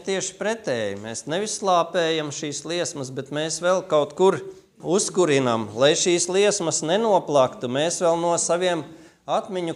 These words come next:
krājumiem izvelkam vēl kādas pagales, izvelkam vēl kādus, em, neaizmirstus faktus, notikumus, kādas nepiedotas lietas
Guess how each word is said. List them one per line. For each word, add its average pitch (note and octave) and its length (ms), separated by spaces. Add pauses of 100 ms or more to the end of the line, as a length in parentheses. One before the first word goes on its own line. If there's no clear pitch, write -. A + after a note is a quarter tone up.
krājumiem E3+ 640
izvelkam E3 500
vēl D#3+ 240
kādas D3 320
pagales, F#3+ 640 (880)
izvelkam E3+ 720
vēl E3+ 160
kādus, E3+ 540 (100)
em, D3+ 380 (680)
neaizmirstus F3 1040
faktus, E3+ 800 (340)
notikumus, F3 960
kādas D#3+ 400
nepiedotas E3 800
lietas F3+ 640